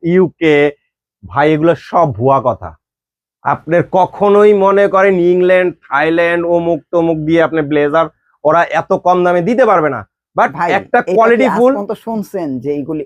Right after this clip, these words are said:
Speaker 2: ওই, ওই দেশে থেকে কাপড় আইসা ব্লেজার তৈরি হয়? আমার কাছে
Speaker 1: প্রশ্নই
Speaker 2: মনে
Speaker 1: আসে
Speaker 2: হয়
Speaker 1: না,
Speaker 2: না।
Speaker 1: ভাই।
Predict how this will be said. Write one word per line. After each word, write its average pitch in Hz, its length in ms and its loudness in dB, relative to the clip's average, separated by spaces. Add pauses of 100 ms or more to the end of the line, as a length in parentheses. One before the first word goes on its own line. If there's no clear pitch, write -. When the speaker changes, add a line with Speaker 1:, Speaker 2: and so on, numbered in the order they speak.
(160)
Speaker 2:
ওই, 185 200 2 (300)
ওই 190 120 0
দেশে 190 260 -2
থেকে 156 220 -6
কাপড় 160 340 -2
আইসা 165 200 0
ব্লেজার 123 420 -2
তৈরি 151 180 0
হয়? 131 80 -2
আমার 131 200 2
কাছে 196 40 4
Speaker 1:
প্রশ্নই 165 200 0
Speaker 2:
মনে 165 80 2
Speaker 1:
আসে 143 160 -2
Speaker 2:
হয় 139 40 -2
Speaker 1:
না, 131 60 0
Speaker 2:
না। 120 60 0
Speaker 1:
ভাই। 101 200 -6